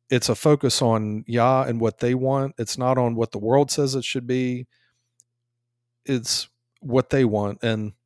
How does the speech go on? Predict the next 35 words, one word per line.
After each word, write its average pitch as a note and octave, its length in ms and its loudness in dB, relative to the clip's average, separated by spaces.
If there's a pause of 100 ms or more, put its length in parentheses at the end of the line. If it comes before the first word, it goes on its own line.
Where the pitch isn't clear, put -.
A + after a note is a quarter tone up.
(240)
I A2+ 80 0
just, A2+ 420 -4
just A2+ 220 -6
give A#2+ 160 0
praise B2+ 280 2
to A#2+ 80 -4
Yah B2 260 2
that A2+ 100 -2
we're A#2 160 0
able A2+ 180 0
to G#2 80 -8
do C3 240 2
this. A2+ 380 -2
And A#2 160 -6
it's G#2+ 100 -6
because A#2+ 680 -2 (720)
we're C3 140 2
listening B2 380 0
to A#2 100 -8
them B2+ 540 -2
and A#2 260 -4
how C3+ 140 2
they B2 100 0
want B2 240 0
us A2+ 140 -4
to, G#2+ 220 -6
to - 120 -8
do C#3 200 2
this. C3+ 200 0
But A#2 160 -2
it's A2+ 140 -4
such - 240 -4
a G#2+ 40 -6
huge C#3 360 -6
thing. E3 400 -8